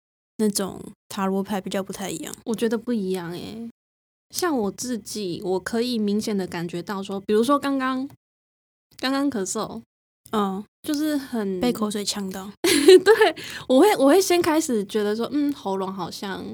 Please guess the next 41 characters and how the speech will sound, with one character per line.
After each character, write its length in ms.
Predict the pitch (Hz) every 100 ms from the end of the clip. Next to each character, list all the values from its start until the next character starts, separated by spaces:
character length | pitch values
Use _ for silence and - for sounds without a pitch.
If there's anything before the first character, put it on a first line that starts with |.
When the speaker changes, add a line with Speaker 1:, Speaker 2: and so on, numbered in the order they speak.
| 233 _ _ _ _ -
Speaker 2:
怪 100 | 240
怪 160 | 214 175 165
的。” 200 | 233 240
可 80 | 262
是， 80 | 202
然 140 | 220
后 100 | 254
下 300 | 285 - 262
一 60 | 226
步 280 | 214 254 208
就 140 | 254
过 220 | 262 277
没 200 | 220 196
几 160 | 190 196
秒 160 | 208 -
就 80 | 233
开 180 | 269 294
始 180 | 233
被 160 | 208 262
口 220 | 214 262
水 240 | 247 233 196
呛 260 | - 240 220 -
到 200 | 233 208
了。 180 | 202 - 185 226 - - _ _ _ _
Speaker 1:
我 120 | 240
这 80 | 226
个 80 | 254
凡 260 | 240 226 233
夫 240 | - 269
俗 260 | 277 226 220
子 340 | 220 196 190 196
没 160 | 214
办 100 | 226
法 220 | 233 202 190
去 180 | -
体 220 | 220 - 190
会 180 | 311
这 140 | - 262
种 120 | 254
心 340 | 185 185 233 240
情。 240 | - 190